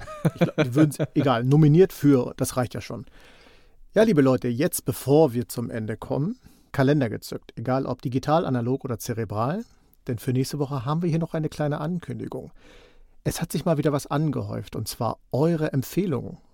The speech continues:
Und deswegen werden Ronny und ich nächste Woche einfach mal wieder eine Folge machen, wo wir auf eure Empfehlungen wieder eingehen werden, die besprechen werden und natürlich auch unseren Senf dazugeben würden. Darüber dürft ihr euch sehr freuen.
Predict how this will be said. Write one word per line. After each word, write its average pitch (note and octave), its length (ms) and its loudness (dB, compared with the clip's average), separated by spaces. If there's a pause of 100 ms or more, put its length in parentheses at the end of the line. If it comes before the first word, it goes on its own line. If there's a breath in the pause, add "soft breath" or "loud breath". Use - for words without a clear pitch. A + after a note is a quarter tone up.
(120)
Und C3 180 -4
deswegen D3+ 480 0
werden C3 180 0
Ronny D3+ 300 0
und E3+ 100 -2
ich - 220 -4
nächste D3 300 0
Woche C3 320 -2
einfach B2+ 300 -4
mal A#2+ 160 -2
wieder A#2 300 -2
eine A#2+ 200 -4
Folge G3 320 0
machen, D#3 340 -2
wo C#3 140 2
wir - 120 -6
auf C3 260 -6
eure D#3 280 0
Empfehlungen C#3 480 -2
wieder B2 200 -4
eingehen C#3+ 480 0
werden, B2+ 260 -2 (280 loud breath)
die A#2+ 60 -4
besprechen B2+ 540 -2
werden A#2+ 240 -4
und F#3 300 2
natürlich D3 440 0
auch B2 260 -4
unseren B2+ 480 0
Senf A#2 380 -4
dazugeben B2+ 640 -6
würden. - 200 -12 (760)
Darüber G#2+ 300 -8
dürft A#2 180 -6
ihr - 40 2
euch - 140 2
sehr G3+ 120 2
freuen. F#3 440 2